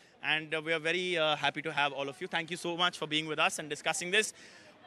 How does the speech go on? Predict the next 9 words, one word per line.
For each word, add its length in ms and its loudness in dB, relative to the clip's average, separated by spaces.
On 220 4
this 160 4
side 460 4
are 140 -2
the 80 -6
people, 340 0
and 180 0
they 160 6
say 340 2